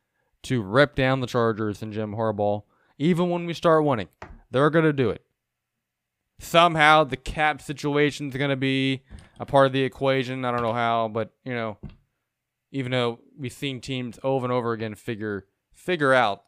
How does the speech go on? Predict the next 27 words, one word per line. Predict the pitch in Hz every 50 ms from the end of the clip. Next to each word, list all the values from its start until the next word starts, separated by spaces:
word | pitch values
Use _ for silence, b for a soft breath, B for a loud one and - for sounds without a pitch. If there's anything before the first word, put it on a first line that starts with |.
| _
cap | - - 151 139 135 104
situations, | - - 110 - - 95 95 90 87 - 101 104 101 113
it's | 113 - -
not | 131 127 120 - -
the | 117 - - -
end | 127 123
of | 117 104
the | 107
world. | 104 107 123 123 113 101 95 101 101 110 - _ _ _ _ _ _ _ _ _ _ _ -
It's | 123 - -
not | 139 131 120 117
like | 123 120 -
the | - -
Chargers | - - 139 127 123 123 117 117 117 113 110 - - - b b b b b
are | - 123
not | 131 127 123
gonna | 131 127
have | 123 120 120
enough | 127 123 - - _
players | - - - 135 143 135 131 135 107
to | 120
put | - - _ - 175 160 147
on | 143 139
the | 135
damn | 123 131 127 123 120 107
field. | - - 131 127 120 104 98 101 104 113 - _ _ _ _ _ _ _ _ _ _ _ _ _ -
Like, | 120 113 -